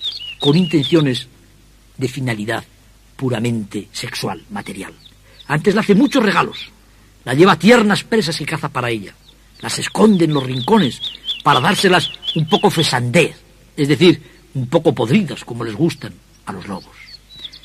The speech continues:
Y solamente cuando la loba consiente que el lobo la haga madre,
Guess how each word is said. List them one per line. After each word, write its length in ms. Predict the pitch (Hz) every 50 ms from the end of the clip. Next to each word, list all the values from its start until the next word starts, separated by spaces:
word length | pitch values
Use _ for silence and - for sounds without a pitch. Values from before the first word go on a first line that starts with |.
| - - -
Y 40 | 151
solamente 460 | 120 170 170 156 160 180 165 151 151
cuando 320 | - 147 131 120 120 120 117
la 100 | 113 104
loba 280 | 110 135 147 117 113 - - - - - - -
consiente 800 | - 117 104 92 - - - 226 247 180 120 98 - - - - - _ _ - - - _ _ - - -
que 100 | - 120
el 80 | 104
lobo 220 | 110 131 127 123 110
la 140 | 110 127 135
haga 180 | 117 110 113
madre, 340 | 123 143 147 139 123 117 127